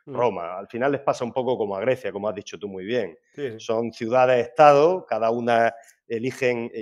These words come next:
Speaker 2: inicialmente monárquica, igual que Roma. Luego casi todas se convierten, eh, previamente incluso a Roma, se convierten a un sistema muy parecido al romano, en el que eligen un tilaz, que es el equivalente al cónsul, ¿no? Y,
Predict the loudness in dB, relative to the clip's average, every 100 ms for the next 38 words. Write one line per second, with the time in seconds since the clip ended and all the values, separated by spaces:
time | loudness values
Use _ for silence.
0 | -10 -10 0 0 0 -2 -2 0 2 2
1 | 0 -2 0 2 0 0 2 4 4 0
2 | -2 _ _ _ _ -2 0 2 0 -2
3 | 2 2 2 -4 -6 -4 0 0 0 -2
4 | -4 -6 -12 -6 -4 -4 -4 -2 0 0
5 | 0 -4 -8 -10 -12 -8 -6 -2 0 0
6 | -4 -8 -12 -8 -6 -6 -4 -6 -6 -6
7 | -8 -8 -12 -14 -8 -6 -6 -8 -10 -10
8 | -10 -10 -8 -8 -4 0 0 -2 -8 -12
9 | -14 -18 -10 -8 -10 -12 -4 2 2 0
10 | -14 _ _ _ -10 -10 -12 -16 -12 -8
11 | -8 -6 -8 0 0 0 -6 -12 -14 -18
12 | -18 _ _ _ _ _ _ _ -8 -2
13 | 0 0 -2 -2 -6